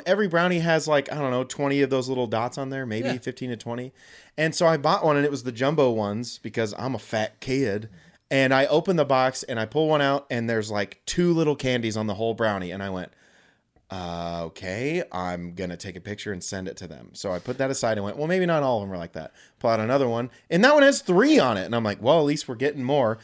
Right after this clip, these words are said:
Speaker 1: Pull the next one out. It had one. It had one little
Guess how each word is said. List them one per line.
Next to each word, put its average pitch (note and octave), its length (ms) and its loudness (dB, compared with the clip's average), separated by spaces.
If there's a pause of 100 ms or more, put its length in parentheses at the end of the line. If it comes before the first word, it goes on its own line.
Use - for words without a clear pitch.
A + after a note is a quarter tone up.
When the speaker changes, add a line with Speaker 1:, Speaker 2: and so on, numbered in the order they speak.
(140)
Speaker 1:
Pull C3 120 -4
the A2+ 80 0
next B2+ 180 0
one D#3+ 80 2
out. E3+ 240 2
It F#3+ 100 4
had G3+ 300 6
one. D3+ 880 6 (380)
It G3 140 6
had F#3 160 6
one G#3 580 6 (160)
little F3+ 500 6